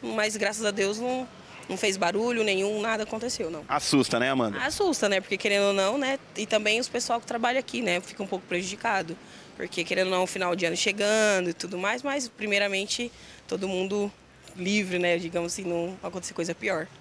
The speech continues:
Speaker 2: Espera que a gente arrume isso aqui o mais rápido possível
Speaker 1: O mais rápido
Speaker 2: também, né?
Speaker 1: possível, sim, com certeza, o mais rápido possível.
Speaker 2: Obrigado, eu conversei aqui com a Amanda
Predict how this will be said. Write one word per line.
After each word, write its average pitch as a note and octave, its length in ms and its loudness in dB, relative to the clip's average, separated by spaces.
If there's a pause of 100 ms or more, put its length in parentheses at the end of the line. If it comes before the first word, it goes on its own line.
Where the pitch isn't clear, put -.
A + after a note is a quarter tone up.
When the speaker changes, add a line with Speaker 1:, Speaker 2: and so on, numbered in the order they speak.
Speaker 2:
Espera A#2 340 2
que - 80 0
a C#3+ 40 2
gente D3+ 260 2
arrume D3 300 4
isso - 120 -2
aqui C3+ 220 0
o D3+ 80 4
mais C#3+ 340 2
rápido C#3+ 320 0
possível D#3+ 380 2
Speaker 1:
O D#3 40 0
mais - 20 -6
rápido - 0 -
Speaker 2:
também, C3+ 260 4
né? B2 80 4
Speaker 1:
possível, A3 440 -2
sim, G#3 300 0
com F#3+ 140 -6
certeza, F3+ 480 -4
o - 20 -2
mais E3+ 160 -2
rápido F3+ 260 -6
possível. - 360 -10 (460)
Speaker 2:
Obrigado, A#2+ 340 2
eu A2 60 6
conversei D3 360 4
aqui C#3 140 0
com D3 100 2
a B2+ 40 6
Amanda C#3 440 6